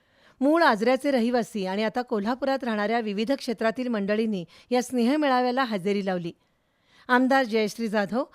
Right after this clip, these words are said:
गोकुळचे माजी अध्यक्ष रवींद्र आपटे यांच्या हस्ते प्रारंभी दीपप्रज्वलन झालं,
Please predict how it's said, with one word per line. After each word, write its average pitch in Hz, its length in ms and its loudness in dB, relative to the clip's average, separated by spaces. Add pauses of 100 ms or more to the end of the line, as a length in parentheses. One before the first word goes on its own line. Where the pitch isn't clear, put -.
(220)
गोकुळचे 277 480 2
माजी 220 300 0
अध्यक्ष 214 380 -4
रवींद्र 214 380 -2
आपटे 202 400 -4 (240)
यांच्या 240 400 2
हस्ते 285 280 0
प्रारंभी 220 520 0
दीपप्रज्वलन 202 760 -4
झालं, 190 280 -4